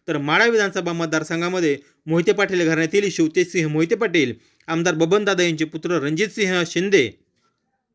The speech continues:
माढ्याच्या नगराध्यक्षा मिनलताई साठे यांची नावे चर्चेत आहेत. त्यामुळे अभिजित पाटील हे माढा मतदारसंघातून उभे राहणार की पंढरपूर, मंगळवेढा मतदारसंघात उभा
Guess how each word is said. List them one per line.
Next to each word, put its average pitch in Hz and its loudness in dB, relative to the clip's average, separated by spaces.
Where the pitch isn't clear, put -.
माढ्याच्या 175 2
नगराध्यक्षा 165 -2
मिनलताई 160 0
साठे 175 -2
यांची 175 0
नावे 170 4
चर्चेत 165 0
आहेत. 170 0
त्यामुळे 165 0
अभिजित 160 0
पाटील 220 0
हे 180 -2
माढा 170 2
मतदारसंघातून 190 -2
उभे 170 0
राहणार 165 -2
की 180 0
पंढरपूर, 202 2
मंगळवेढा 180 2
मतदारसंघात 165 -2
उभा 160 0